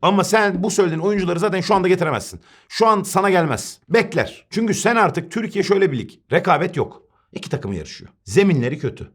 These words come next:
Taraftar maçlara gelmiyor artık. Reputasyonun, yani Fenerbahçe'de Galatasaray'ın değil mi? uefa'da reputasyonun kötü. Bu ülkeye gitmeyin diyor adamlar. Sıcak ülkelere çok yakınsın. Yok işte Rusya'sı, Ukrayna'sı, orası, burası,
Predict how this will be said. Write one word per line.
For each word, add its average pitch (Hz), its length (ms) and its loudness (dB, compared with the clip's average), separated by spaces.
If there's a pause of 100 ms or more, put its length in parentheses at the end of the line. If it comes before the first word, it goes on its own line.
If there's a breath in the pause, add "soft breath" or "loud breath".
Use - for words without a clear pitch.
(140)
Taraftar 165 460 2
maçlara 139 360 -2
gelmiyor 110 380 -2
artık. - 420 -20
Reputasyonun, 160 800 -2
yani 95 140 -8
Fenerbahçe'de 113 540 -6
Galatasaray'ın 127 400 -6
değil 104 120 -8
mi? 127 60 -4
uefa'da 156 340 -2
reputasyonun 143 500 -6
kötü. 110 220 -8
Bu 156 120 -4
ülkeye 139 200 0
gitmeyin 117 360 -4
diyor 82 120 -6
adamlar. 76 380 -16
Sıcak 180 460 0
ülkelere 156 420 2
çok 156 200 -2
yakınsın. 110 440 -6
Yok 123 160 -8
işte - 140 -14
Rusya'sı, 131 460 -12
Ukrayna'sı, 135 600 -12
orası, 131 420 -12
burası, - 260 -10